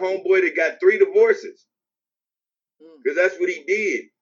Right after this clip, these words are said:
Speaker 1: He went, he, he got, he got married as soon as he got out of jail. End up, uh, cheating on her. Got divorced. Married the bitch he was cheating on, uh, her with.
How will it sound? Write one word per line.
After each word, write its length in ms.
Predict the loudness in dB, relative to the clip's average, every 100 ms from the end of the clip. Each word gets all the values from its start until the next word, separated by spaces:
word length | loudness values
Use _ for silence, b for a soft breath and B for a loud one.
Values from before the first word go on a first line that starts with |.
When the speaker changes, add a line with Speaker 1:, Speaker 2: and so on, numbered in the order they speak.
| _ -12
Speaker 1:
He 80 | -2
went, 200 | -2 0
he, 220 | -4 -6
he 220 | -10 -10 -4
got, 220 | -2 -2
he 140 | -2
got 220 | -2 -2 0
married 380 | 4 6 6
as 120 | 4 0
soon 200 | 0 0
as 80 |
he 80 | -2
got 220 | 0 0
out 180 | 0 -2
of 80 | 0
jail. 420 | 4 4 4 0 -8 _ _ _ _ _ _ _ _ _ _ _ _ _ _ _ _ _ _ -4
End 200 | -2 2
up, 200 | 2 2
uh, 220 | -2 0 -2
cheating 320 | -4 -6 -4
on 200 | -6 -2
her. 400 | 0 2 0 -4 _ _ _ -4
Got 220 | 0 0
divorced. 500 | -4 4 6 6 2
Married 320 | -4 2 2 2
the 40 | 4
bitch 120 | 4 4
he 80 | -10
was 200 | -12 -4
cheating 320 | -4 -4 -4
on, 320 | -2 -2 -6 _ _ _ -6
uh, 160 | -4 0
her 200 | 2 2
with. 240 | 2 0